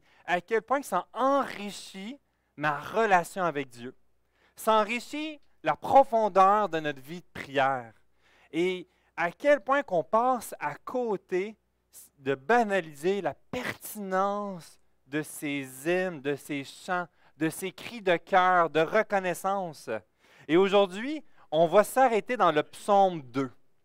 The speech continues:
À travers l'été, pour moi, c'est une belle occasion pour faire le bilan de ma vie, pour, euh,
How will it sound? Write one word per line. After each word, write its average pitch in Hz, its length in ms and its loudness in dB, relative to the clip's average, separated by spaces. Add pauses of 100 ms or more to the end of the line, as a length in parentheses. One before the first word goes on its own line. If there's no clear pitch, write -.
(680)
À 170 100 2
travers 220 460 4
l'été, 190 340 -2
pour 165 180 0
moi, 196 260 2
c'est - 260 -10
une 156 140 -8
belle 220 200 4
occasion 170 640 2
pour 139 180 -8
faire 170 220 6
le 147 160 2
bilan 170 460 0
de 165 60 -8
ma 170 200 2
vie, 139 340 -6
pour, 143 360 -2
euh, 135 140 4